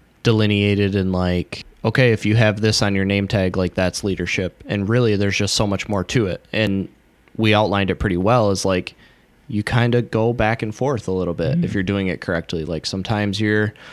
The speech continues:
Speaker 1: a leader this day and you're a follower another day because you're trying to seek opportunities to learn and become more effective. And so, I don't know, I guess it's just, like, I think we're, I think we're winding down here. It's just, like, trying to look for opportunities where you need to lead.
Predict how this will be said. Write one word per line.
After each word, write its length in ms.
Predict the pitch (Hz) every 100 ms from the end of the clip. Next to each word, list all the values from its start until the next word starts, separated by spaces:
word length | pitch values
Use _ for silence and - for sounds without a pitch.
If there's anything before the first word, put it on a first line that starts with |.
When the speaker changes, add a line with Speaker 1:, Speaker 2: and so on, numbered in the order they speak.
| -
Speaker 1:
a 80 | -
leader 380 | 110 117 113 113
this 200 | 117 -
day 260 | 120 123 131
and 140 | 120
you're 140 | 104
a 40 | 101
follower 460 | - 107 107 110
another 300 | 107 107 110
day 220 | 107 110 117
because 320 | 117 110 98
you're 160 | 98 - -
trying 260 | 113 101
to 60 | 98
seek 300 | - 110 104
opportunities 680 | 98 104 - 107 98 98 98
to 100 | 95
learn 280 | 98 104 110
and 60 |
become 280 | 101 - 104
more 160 | 104 95
effective. 480 | - 98 - 113 110
And 220 | 101 95 - - - - -
so, 120 | -
I 60 | 113
don't 100 | 123
know, 120 | 98
I 100 | 104
guess 240 | 113 110 -
it's 100 | -
just, 300 | 107 - - _ _ - -
like, 160 | 95
I 80 | -
think 180 | 113 127
we're, 220 | 113 87 - _ _
I 60 | -
think 140 | 135
we're 120 | 123
winding 340 | 98 101 95 92
down 240 | 92 92
here. 240 | 107 101 98 - - -
It's 120 | - 117
just, 140 | 120
like, 160 | 131 110
trying 220 | 127 131
to 80 | 117
look 160 | 123
for 120 | - 113
opportunities 880 | 113 110 123 123 110 98 95 - - - - _ _ _
where 180 | 113 110
you 160 | 107 113
need 200 | 113 110
to 60 |
lead. 420 | 98 104 117 131